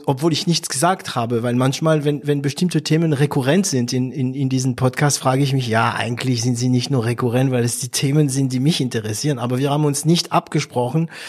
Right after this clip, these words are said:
Ähm, und dann kommen diese Themen, dieses, ähm, jeder muss seinen Teil tun und so weiter.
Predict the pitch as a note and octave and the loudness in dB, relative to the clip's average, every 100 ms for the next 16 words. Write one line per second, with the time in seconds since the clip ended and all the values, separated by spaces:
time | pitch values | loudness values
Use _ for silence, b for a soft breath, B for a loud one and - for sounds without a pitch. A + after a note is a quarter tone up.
0 | B B - C3+ C3+ C3+ C3+ C3+ C3 C3 | B B -2 2 4 2 2 2 0 -4
1 | B B _ C#3 C#3 C3 D#3 D#3+ E3 E3+ | B B _ 2 2 2 2 4 2 2
2 | D3 C#3+ C3+ - D3 D#3 D3 C3+ B2+ C3 | 2 2 2 4 4 4 4 2 0 0
3 | B2+ B2+ B2 A#2+ A#2 B B C3+ C#3+ C#3+ | -2 -2 -2 -2 -4 B B 0 2 2
4 | C3+ C3+ B2+ D3 C#3 C#3+ C#3 C#3+ B2 A#2+ | 0 0 0 0 2 2 0 0 0 0
5 | A#2 - A#2 A2 A2+ A#2 B2 D#3 | -4 -8 -8 -6 -4 -2 0 -2